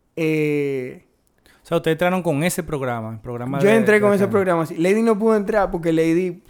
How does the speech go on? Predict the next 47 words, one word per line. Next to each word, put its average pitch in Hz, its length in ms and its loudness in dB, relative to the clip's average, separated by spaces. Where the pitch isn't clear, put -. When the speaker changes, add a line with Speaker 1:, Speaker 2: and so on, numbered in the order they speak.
Speaker 2:
Le 139 100 -8
Speaker 1:
creo - 0 -
Speaker 2:
chocaba 160 500 2
Speaker 1:
que - 60 -8
Speaker 2:
con 135 80 -4
Speaker 1:
le 131 60 -6
chocaba 139 240 0
Speaker 2:
varias 151 140 2
Speaker 1:
con 180 80 -2
algo 147 100 -2
de, 139 60 2
Speaker 2:
actividades, 117 280 -4
sí. - 60 -8
Speaker 1:
exactamente. 139 520 -8
Entonces, 180 540 -2
yo 185 460 2
logré 190 300 2
entrar, 190 560 0
que 180 100 -2
la 180 80 2
audición 175 320 0
mía 190 160 0
no 202 120 0
fue 190 280 0
una 196 220 0
audición 165 340 -2
normal 160 380 -2
de 156 60 -2
orquesta, 180 420 -6
por 151 120 -6
ejemplo, 160 420 -6
que, 139 580 -8
que 151 260 -2
con 160 200 -2
la 151 80 -2
orquesta, 165 560 -4
o 147 60 -8
sea, 147 220 -8
con 131 100 -10
los 135 120 -10
principales 143 460 -8
de 143 80 -6
las 135 100 -8
secciones 165 540 -6
y 175 40 -4
Speaker 2:
Claro, 147 180 0
Speaker 1:
eso. 139 240 -6